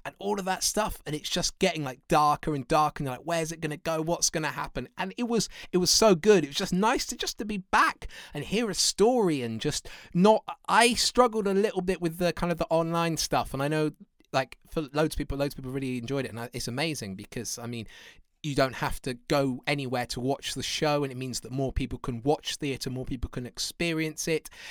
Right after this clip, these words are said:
and, and see it, and they don't have to worry about any accessibility problems or anything like that. But for me, I wasn't,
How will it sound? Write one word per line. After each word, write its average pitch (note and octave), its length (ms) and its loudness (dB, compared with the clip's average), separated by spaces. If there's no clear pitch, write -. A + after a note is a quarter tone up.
and, A#2+ 320 -2
and B2 160 -2
see E3 380 6
it, D#3+ 60 0
and C#3 80 -4
they C3 40 0
don't B2+ 180 -2
have A#2 200 -8
to B2+ 80 -6
worry C#3+ 400 0
about B2 400 -2
any C3 240 -6
accessibility D3+ 960 -2
problems D3+ 500 -6
or D3+ 120 -2
anything D3+ 260 -8
like C#3 160 -6
that. D3 240 0
But C#3 100 -10
for - 120 -10
me, D#3+ 120 -4
I C#3+ 80 -2
wasn't, E3 400 -4